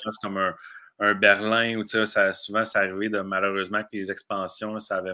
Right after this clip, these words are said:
ça avait mal été. Mais non, ça a l'air quand même des, des, d'un groupe de, de,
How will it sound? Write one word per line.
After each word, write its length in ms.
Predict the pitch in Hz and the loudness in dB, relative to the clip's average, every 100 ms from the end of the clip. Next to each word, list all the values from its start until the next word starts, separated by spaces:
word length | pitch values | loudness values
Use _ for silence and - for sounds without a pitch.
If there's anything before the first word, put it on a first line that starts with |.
| 92 | -8
ça 140 | - 98 | -8 -8
avait 160 | 95 | -4
mal 200 | 98 98 | -4 -2
été. 400 | 98 - 110 120 - - - _ 95 | -4 -4 -4 -4 -8 -20 -20 _ -8
Mais 320 | 90 90 90 | -6 -6 -6
non, 180 | 95 107 | -6 -4
ça 220 | 107 90 | 2 4
a 40 | |
l'air 160 | 95 95 | 4 2
quand 200 | 98 92 | 0 0
même 200 | 98 101 | -2 -4
des, 220 | 98 92 | -6 -6
des, 220 | 90 90 | -8 -8
d'un 220 | 98 98 | -4 -4
groupe 360 | 95 98 107 - | -4 -2 -2 2
de, 280 | 101 95 92 | 2 4 0
de, 260 | 92 92 | -2 -6